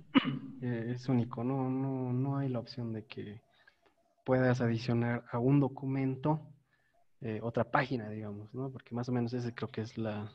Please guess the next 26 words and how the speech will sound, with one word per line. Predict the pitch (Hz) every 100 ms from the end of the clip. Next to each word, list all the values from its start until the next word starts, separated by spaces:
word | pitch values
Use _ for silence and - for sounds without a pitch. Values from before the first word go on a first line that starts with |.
| _ _ -
la, | 123 110
la | 110 113
idea | 110 117 117 110
o | 107
la | 107
intención | 104 107 107 110 117 110 -
que, | - 110
que, | - 120 _ _ _
que, | 120 110 104 104 _
que | 113
me, | 107 107 _ -
que | 113
me |
consultas. | 110 110 127 123 139 135 - - - - - _ -
No | 160
se | 160
puede, | 156 123
porque | 127 127 151
ahí | 160 165
ya |
estaríamos, | 151 - 135 139 127 123 123 127
eh, | 120 117
modificando | 120 120 117 - - 147 139
el | 123
documento, | 120 160 160 131 127 160 - - - - - - _ _
y | 135 135 143 147 156